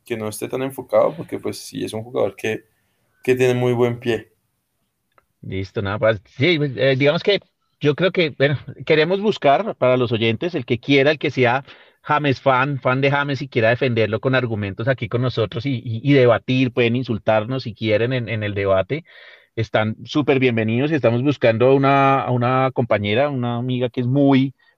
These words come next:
Speaker 2: muy fan de James, pero como que no se anima todavía a entrar. Entonces, el que quiera,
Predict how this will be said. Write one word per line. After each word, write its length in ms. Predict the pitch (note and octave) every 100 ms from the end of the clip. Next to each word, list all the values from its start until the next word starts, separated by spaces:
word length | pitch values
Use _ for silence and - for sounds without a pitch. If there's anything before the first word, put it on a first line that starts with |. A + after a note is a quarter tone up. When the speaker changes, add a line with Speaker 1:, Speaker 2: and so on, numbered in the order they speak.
| _
Speaker 2:
muy 280 | C3+ D3 C3+
fan 180 | C#3+ C3+
de 80 |
James, 220 | C3 D#3 -
pero 180 | D3
como 220 | C3 B2+ A#2
que 100 | A#2+
no 120 | A2+
se 80 | C3+
anima 300 | D3+ C#3 C3
todavía 320 | C#3+ A#2+ A2+
a 20 |
entrar. 320 | A#2+ C#3+ B2+
Entonces, 520 | A2+ B2 A2+ C3+ C3 _ _ _
el 120 | B2+
que 140 | A#2+ B2+
quiera, 360 | C#3 C#3+ B3